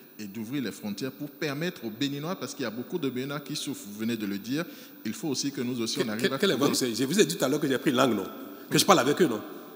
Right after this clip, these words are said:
Speaker 2: Je vous ai dit ça.
Speaker 1: Bah,
Speaker 2: Mais
Speaker 1: ouvrons les
Speaker 2: aujourd'hui,
Speaker 1: frontières, alors.
Speaker 2: la cedeao et l'U M O A n'ont pas encore décidé de lever les sanctions. Le U M O A n'a pas décidé, la cedeao n'a pas décidé.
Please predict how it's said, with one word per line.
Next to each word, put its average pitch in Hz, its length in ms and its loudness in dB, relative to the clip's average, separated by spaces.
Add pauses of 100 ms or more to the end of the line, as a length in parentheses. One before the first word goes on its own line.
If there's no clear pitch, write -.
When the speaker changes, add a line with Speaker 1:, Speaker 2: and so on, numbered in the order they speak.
(160)
Speaker 2:
Je 120 60 -4
vous 117 100 -2
ai 117 60 -2
dit 170 100 0
ça. 131 160 -2 (300)
Speaker 1:
Bah, 80 180 -10
Speaker 2:
Mais 139 80 8
Speaker 1:
ouvrons 175 160 12
les 175 40 12
Speaker 2:
aujourd'hui, 180 300 8
Speaker 1:
frontières, 269 200 2
alors. 104 220 -6 (320)
Speaker 2:
la 131 120 2
cedeao 160 580 4
et - 40 0
l'U 131 100 0
M 127 100 -4
O 120 120 -2
A 147 120 -6 (800)
n'ont 117 100 -8
pas 170 180 -4
encore 160 200 -4
décidé 123 580 -6 (640)
de 117 60 -8
lever 123 200 0
les 143 80 2
sanctions. - 300 -4 (1900)
Le 127 80 -8
U - 20 -8
M 139 40 -2
O - 40 0
A 180 40 0
n'a 139 120 -4
pas 160 120 -6
décidé, 147 380 -6
la 127 100 -6
cedeao 139 220 -6
n'a 117 80 -6
pas 131 120 -8
décidé. 98 400 -10